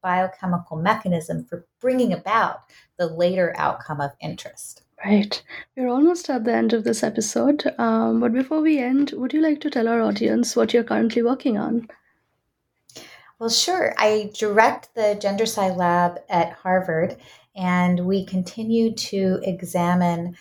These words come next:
Speaker 1: um, how sex is operationalized as a variable in biomedical research, how gender can be incorporated into biomedical research, and how we can study the interaction between the two.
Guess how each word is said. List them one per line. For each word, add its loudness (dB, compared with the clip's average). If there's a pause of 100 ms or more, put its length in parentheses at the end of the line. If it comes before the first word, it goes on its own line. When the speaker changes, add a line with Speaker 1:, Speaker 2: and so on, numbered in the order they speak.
(360)
Speaker 1:
um, 0 (180)
how 0
sex -4
is -2
operationalized 0
as -2
a 2
variable 0
in -2
biomedical -2
research, -2 (280)
how 0
gender 2
can -2
be 2
incorporated 0
into -4
biomedical -2
research, -2
and -4
how 2
we 2
can -6
study 0
the -4
interaction -2
between -4
the 0
two. -4